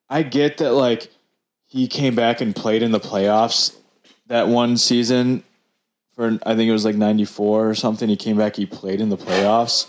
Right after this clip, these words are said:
But if he would have stayed there, and that would have been, like, their team co-, you know, they would have had their whole team there for the entire season. They would have gelled together. They wouldn't have had to, like,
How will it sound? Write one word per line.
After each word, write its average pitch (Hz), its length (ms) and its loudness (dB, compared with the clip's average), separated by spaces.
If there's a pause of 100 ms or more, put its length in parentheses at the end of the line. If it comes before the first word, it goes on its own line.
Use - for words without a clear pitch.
(140)
But 127 300 2
if 131 100 2
he 165 160 2
would 170 140 4
have 135 100 0
stayed 135 400 2
there, 95 400 -2 (300)
and 120 160 -2
that 123 180 4
would 127 80 2
have 120 80 -2
been, 117 240 0
like, 107 220 0
their 107 180 0
team 117 460 0
co-, 101 240 0
you 107 100 2
know, 110 160 2
they 110 80 2
would 107 140 2
have 104 80 -4
had 107 180 0
their 101 120 -2
whole 107 220 0
team 104 360 -2
there 101 400 0 (1400)
for 117 80 -8
the 107 80 2
entire 104 380 2
season. 107 480 2
They 104 80 2
would 101 120 2
have 95 100 -2
gelled 107 280 0
together. 107 360 2
They 104 100 2
wouldn't 107 180 2
have 104 100 0
had 107 180 2
to, 110 80 0
like, 98 300 0